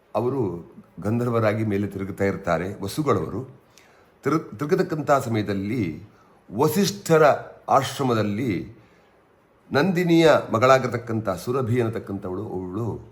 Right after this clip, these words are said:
ಒಂದು ಹಸು ಕಾಮಧೇನು ಆಗಿರ್ತಾಳೆ.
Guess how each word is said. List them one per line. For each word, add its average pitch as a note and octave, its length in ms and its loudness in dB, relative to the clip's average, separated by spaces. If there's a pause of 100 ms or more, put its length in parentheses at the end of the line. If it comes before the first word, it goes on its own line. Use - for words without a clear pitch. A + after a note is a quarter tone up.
(340)
ಒಂದು F2 480 -8 (240)
ಹಸು G#2 340 -8
ಕಾಮಧೇನು F#2+ 600 -2 (480)
ಆಗಿರ್ತಾಳೆ. F2+ 580 -8